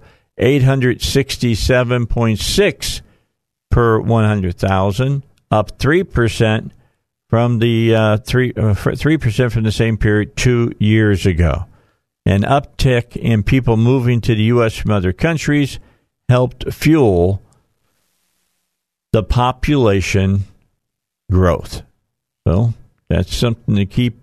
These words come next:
uh, in mind as you're looking at all this, uh, g-, going on.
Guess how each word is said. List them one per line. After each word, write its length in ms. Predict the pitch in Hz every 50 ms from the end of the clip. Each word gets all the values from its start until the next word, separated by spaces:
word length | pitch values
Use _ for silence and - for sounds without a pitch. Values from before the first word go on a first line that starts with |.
| _ _ -
uh, 440 | 131 123 123 123 123 127 127 131 123 - _ _ _ _ _ -
in 160 | 120 123 123
mind 540 | 123 127 135 143 135 113 104 107 110 104 107 -
as 500 | - 101 101 98 98 98 98 101 98 98
you're 160 | 101 101 104 104
looking 400 | 107 117 123 113 - 113 98 92
at 140 | 90 87
all 220 | 90 90 85 85 85
this, 440 | 80 85 80 82 82 - - - - - _ _ _ _ _ _ _ - -
uh, 200 | 92 92 92 98
g-, 160 | 92 90 92 - - - -
going 360 | 92 104 104 101 95 92 92
on. 300 | 90 82 71 58 - -